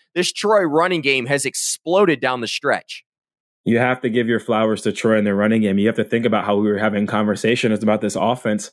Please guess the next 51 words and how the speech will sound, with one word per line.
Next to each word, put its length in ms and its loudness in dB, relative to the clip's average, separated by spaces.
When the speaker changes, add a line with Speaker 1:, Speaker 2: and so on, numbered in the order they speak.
Speaker 2:
heading 280 0
into 180 0
the 100 2
season 340 2
and 80 2
throughout 300 0
the 60 -4
season, 380 0
that 100 2
if 100 -2
they 160 4
reached 280 0
that 160 0
hundred-yard 640 2
rushing 400 2
mark, 280 0
that 140 -6
they 120 2
would 260 0
possibly 480 -2
be 200 2
able 160 0
to 80 0
win 240 0
games, 260 2
and 80 2
that 100 2
was 120 0
their 80 0
formula. 420 0
Well, 140 0
they've 180 2
had 220 -4
two 100 -4
back-to-back 540 -2
weeks 240 -2
where 40 2
they 100 2
rushed 200 0
for 120 -4
two 180 0
hundred 240 -2
fifty 320 -2
yards 280 0
on 100 0
the 60 -2
ground, 280 0
and 80 0
it 80 -4
seems 260 2
like 180 0